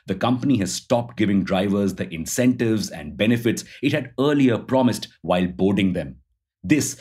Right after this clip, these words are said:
plus the high commission the company charges and the insane price of oil,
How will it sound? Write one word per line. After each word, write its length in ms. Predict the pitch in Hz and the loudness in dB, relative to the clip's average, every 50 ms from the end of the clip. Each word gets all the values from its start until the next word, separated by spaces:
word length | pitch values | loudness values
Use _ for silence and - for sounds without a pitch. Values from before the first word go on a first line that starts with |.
| - - _ - | -20 -20 _ -2
plus 220 | 170 170 175 - | 0 0 0 0
the 100 | - - | -2 -2
high 320 | 104 - - 113 127 131 131 | -2 -2 -2 -2 -2 -2 -2
commission 480 | 127 - 104 113 113 110 - 110 101 | -2 0 2 2 2 2 0 -2 -2
the 80 | 95 90 | -2 -2
company 460 | - 101 95 92 - 98 101 92 92 | -2 -2 -4 -4 -2 0 0 0 0
charges 580 | - - 95 98 101 92 104 110 110 107 95 - - - - - | 0 -2 -2 0 0 0 0 0 0 0 -2 -4 -10 -16 -14 -10
and 160 | 87 87 80 | -8 -8 -6
the 200 | 90 90 - - | -8 -10 -8 -8
insane 640 | 87 82 78 78 - - - 131 131 127 117 95 90 | -8 -8 -6 -6 -6 -4 -2 -2 0 0 -2 -2 -4
price 320 | - 110 101 101 98 - | -4 -4 -4 -4 -4 -6
of 180 | - 73 - - - | -8 -10 -12 -6 -2
oil, 360 | 107 117 120 120 120 113 107 | 0 0 2 2 0 0 -2